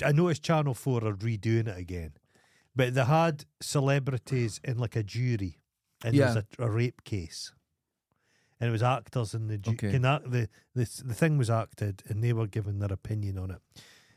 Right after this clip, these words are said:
Speaker 1: And it was ab-, about a woman who'd been raped twice by this guy. And Jeffrey Archer thought the,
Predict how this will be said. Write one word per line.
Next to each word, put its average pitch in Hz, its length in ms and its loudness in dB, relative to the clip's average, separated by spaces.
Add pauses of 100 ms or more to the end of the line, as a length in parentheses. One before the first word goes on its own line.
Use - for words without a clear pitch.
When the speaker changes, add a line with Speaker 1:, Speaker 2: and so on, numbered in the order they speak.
Speaker 1:
And 117 180 0
it 120 40 0
was 113 240 -4 (160)
ab-, 120 80 -6
about 139 360 -2
a 127 100 -4
woman 117 280 -4
who'd 107 140 -4
been 101 160 -6
raped 110 240 -6
twice 110 300 -6
by 98 120 -12
this 95 200 -8
guy. 92 300 -4 (320)
And 101 120 -10
Jeffrey 120 340 -4
Archer 101 340 -4
thought 92 360 -8
the, 92 100 -10